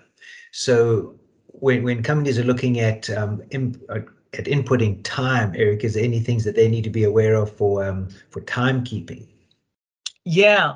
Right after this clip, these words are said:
Speaker 2: um, so this is probably the biggest cultural hurdle that a lot of our, a lot of companies that just get into government contracting have to now deal with, um, especially in this,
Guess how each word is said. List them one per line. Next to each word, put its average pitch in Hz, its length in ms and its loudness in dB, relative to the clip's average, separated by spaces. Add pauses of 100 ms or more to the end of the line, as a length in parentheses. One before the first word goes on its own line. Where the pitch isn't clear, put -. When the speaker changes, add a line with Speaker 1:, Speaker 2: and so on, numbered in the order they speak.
Speaker 2:
um, 170 440 -2
so - 240 -8
this 214 160 -6
is - 60 -12
probably 294 280 -6
the 208 60 0
biggest 151 460 -2
cultural 151 560 -4
hurdle 139 460 0
that 117 140 -2
a 117 40 -4
lot 127 260 2
of 165 80 -2
our, 135 360 2 (800)
a 135 80 -8
lot 135 260 0
of 214 120 -4
companies 170 420 -4
that 135 140 -10 (200)
just 170 280 -6
get 175 100 -4
into 160 140 -4
government 139 360 -2
contracting 131 640 -4
have 135 300 -2
to 131 100 -10
now 120 220 -4
deal 110 340 -10
with, 101 300 -12 (240)
um, 120 440 -8 (500)
especially 165 500 0
in 160 80 -2
this, 143 340 -4